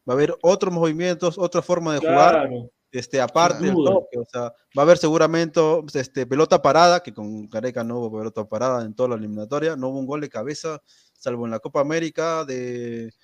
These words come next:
Speaker 1: de, este, de la Padula contra Colombia. De ahí no hubo, no hubo gol de, de, de, de, de pelota parada. Este, va a haber también otra jugabilidad.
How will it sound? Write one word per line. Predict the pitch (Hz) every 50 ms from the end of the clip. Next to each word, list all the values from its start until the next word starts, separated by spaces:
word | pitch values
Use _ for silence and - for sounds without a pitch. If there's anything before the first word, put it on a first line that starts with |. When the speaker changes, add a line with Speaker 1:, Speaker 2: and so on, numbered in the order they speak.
| _ _ _ _ _ _ 117
Speaker 1:
de, | 113 113 113
este, | 110 - - - 113 113 110 110 107
de | 117
la | 113 110
Padula | - - 156 165 175 175 185 196 190 - _
contra | _ 123 113 110 117 -
Colombia. | 123 135 165 170 165 175 202 220 226 _ _ _ _ _ _ _
De | - 113
ahí | 127 127
no | 131 127 131
hubo, | 127 127 123 120 120 117
no | 113 117 117
hubo | 113 113 113 110
gol | 113 113 117 120 117
de, | 113 110 110 107
de, | 107 107 107 107 104
de, | 110 104 107 104
de, | 104 107 104 101 - _
de | 107 110 107 107 107 107 110 104
pelota | - 117 120 127 127
parada. | 143 160 175 185 196 190 - _ _ _ _ _ _ _
Este, | - 120 113 113 - - - 123 120 117 117
va | 120 127
a |
haber | 131 139 139 131
también | 135 131 139 143
otra | 139 - 143 135
jugabilidad. | - 143 135 131 135 147 147 160 165 180 175 180 185 202 214